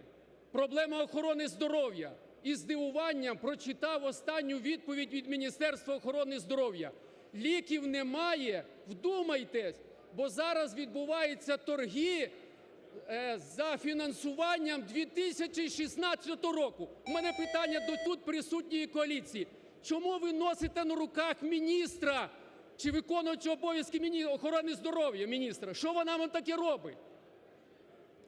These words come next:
Що ви не знаєте, як її облизати? І останнє. В цьому житті, шановні колеги, ми зраджували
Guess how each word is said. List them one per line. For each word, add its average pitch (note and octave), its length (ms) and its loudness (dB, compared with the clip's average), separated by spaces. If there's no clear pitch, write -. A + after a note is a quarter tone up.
Що D4+ 160 0
ви D#4 100 0
не D#4+ 120 0
знаєте, D#4+ 400 0
як D#4+ 220 2
її D#4 120 2
облизати? C#4+ 720 0
І C#4 100 0
останнє. A3 600 0
В - 60 -18
цьому D#4 280 0
житті, D#4 320 -2
шановні C#4+ 460 -2
колеги, A#3+ 500 0
ми D4 240 0
зраджували A#3+ 800 0